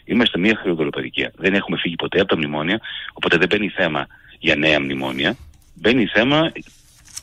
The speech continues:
το ότι είμαστε σε μια μνημονιακή διαδικασία και η επόμενη κυβέρνηση, η συγκυβέρνηση που θα προκύψει μετά τις επόμενες ή μεθεπόμενες εκλογές, θα δείτε τι θα κάνει.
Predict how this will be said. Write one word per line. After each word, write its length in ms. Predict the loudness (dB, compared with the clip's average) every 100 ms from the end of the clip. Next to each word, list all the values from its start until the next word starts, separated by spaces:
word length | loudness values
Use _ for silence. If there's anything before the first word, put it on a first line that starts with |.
| -16 -14 -8 -4 0 0
το 80 | 0
ότι 140 | 0
είμαστε 260 | 0 0 0
σε 120 | 2
μια 160 | 2
μνημονιακή 480 | 4 4 4 2 0
διαδικασία 580 | 0 0 0 2 2 0 -2 -14 -10
και 100 | -2
η 60 | -2
επόμενη 320 | 2 2 2
κυβέρνηση, 520 | 0 -2 -2 -4 -6
η 40 | -6
συγκυβέρνηση 560 | -4 0 2 0 -4
που 60 | -10
θα 80 | -16
προκύψει 500 | -14 -10 -4 -2 -2
μετά 220 | -4 -8
τις 160 | -6 -8
επόμενες 560 | -8 -8 -6 -6 -6 -6
ή 120 | -2 -2
μεθεπόμενες 580 | -2 -2 -2 -2 -4 -6
εκλογές, 460 | -6 -2 2 2 -2 -10 -12 -12 0
θα 140 | 2
δείτε 220 | 2 -2
τι 100 | -4
θα 80 | -6
κάνει. 260 | -8 -12